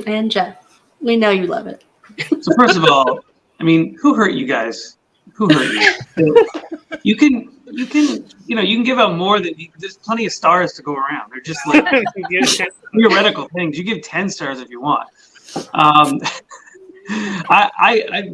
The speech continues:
Speaker 2: to me, this is a five-star book. This is one that, um, when I, I, I had a weird, uh, entrance into the world of The Dark Tower, I read book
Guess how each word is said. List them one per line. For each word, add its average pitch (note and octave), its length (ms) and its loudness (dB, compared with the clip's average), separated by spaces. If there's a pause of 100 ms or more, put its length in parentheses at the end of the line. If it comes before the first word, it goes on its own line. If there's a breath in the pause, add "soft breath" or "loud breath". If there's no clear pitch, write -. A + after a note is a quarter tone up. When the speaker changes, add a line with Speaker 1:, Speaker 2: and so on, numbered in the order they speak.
Speaker 2:
to F#3+ 100 -10
me, G3 100 -6
this F3 120 -8
is E3+ 60 -12
a D#3 80 -10
five-star D3 500 -6
book. C3+ 240 -6
This D3+ 160 -8
is C#3+ 140 -8
one C#3+ 240 -4
that, C3+ 380 -8
um, B2+ 460 -4 (380)
when C3+ 160 -2
I, C3 380 2
I, F3 40 4
I - 40 2
had F#3 100 4
a D3 140 2
weird, D3 720 4 (600)
uh, C#3+ 200 -2 (600)
entrance D#3 480 4
into C#3 220 2
the C#3 240 0
world C3+ 260 2
of B2 60 -6
The B2 80 -4
Dark C3+ 260 -2
Tower, C3 300 2
I B2+ 120 0
read C3+ 360 0 (240)
book D3 220 -2